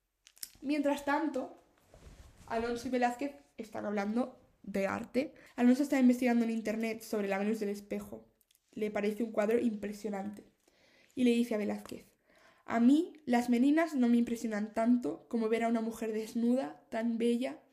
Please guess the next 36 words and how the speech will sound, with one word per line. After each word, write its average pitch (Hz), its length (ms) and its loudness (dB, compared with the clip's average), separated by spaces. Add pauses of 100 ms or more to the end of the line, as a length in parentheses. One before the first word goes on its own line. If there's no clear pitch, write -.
(360)
y 220 120 -12
tan 220 280 -4
humana". 202 400 -8 (960)
Y 269 100 -4
Velázquez 247 480 2
aprovecha 226 500 0
para 202 180 -2
quejarse 208 800 -8
de 208 220 -2
que 208 80 -4
los 208 180 -4
ingleses 208 440 -4
le 208 120 -4
robaron 190 340 -4
el 196 120 -10
cuadro, 202 440 -6 (600)
porque, 202 360 -4
bueno, 190 300 -8 (440)
hoy 214 200 -8
en 208 120 -6
día 220 200 -4
el 214 80 -4
cuadro 202 280 -4
no 196 80 -6
está 208 160 -6
en 196 60 -4
España, 214 460 -6 (300)
está - 240 -12
allí, 196 340 -12 (1160)
en 220 160 -2
las 214 160 -6
tierras 202 380 -4
inglesas. - 760 -8 (560)
Julián 226 360 -2
y 202 40 0
Amelia 277 460 0